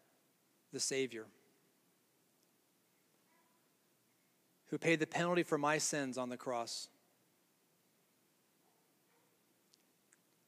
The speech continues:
And this morning, I invite you into my heart and life to be my Savior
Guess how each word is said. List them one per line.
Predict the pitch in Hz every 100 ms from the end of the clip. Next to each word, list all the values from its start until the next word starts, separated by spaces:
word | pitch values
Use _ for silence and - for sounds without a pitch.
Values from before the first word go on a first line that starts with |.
| _ _ - - -
And | 151
this | -
morning, | 175 180 180
I |
invite | 151 143 160 -
you | 180
into | 165 165 165
my | 151 143
heart | 143 160 175
and | 170 151
life | 123 110 - - - _ _ _ _ _ _ _ _ _ _ _ _ _ _ _ _ _ _ _ _ -
to | -
be | 139
my | 131
Savior | 131 - 147 143 151 156